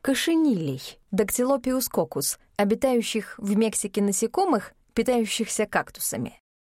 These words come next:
Кармин использовался в качестве красителя тканей, в живописи, а со временем также в кулинарии и косметике.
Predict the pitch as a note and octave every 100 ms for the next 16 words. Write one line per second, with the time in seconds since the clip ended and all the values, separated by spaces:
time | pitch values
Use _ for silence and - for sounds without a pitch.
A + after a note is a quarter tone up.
0 | _ _ _ - G#3+ C4 F4+ C4 - A3
1 | B3 A#3+ G3+ F#3+ F#3+ F3 - G3+ G3+ -
2 | F#3+ F#3+ G3+ F#3+ G3+ G3+ F#3 F3+ - E3
3 | D#3+ F#3+ G3 - _ _ - G#3+ A#3+ G#3
4 | F#3 G#3+ A#3 C#4+ D#4 - - - A3+ A3+
5 | B3+ D4 F#4+ D#4+ C#4 B3 D4 C4 B3+ B3
6 | - B3 A#3+ A#3+ D4 D#4+ C#4+ - - G#3
7 | - C#3+ - C#3 -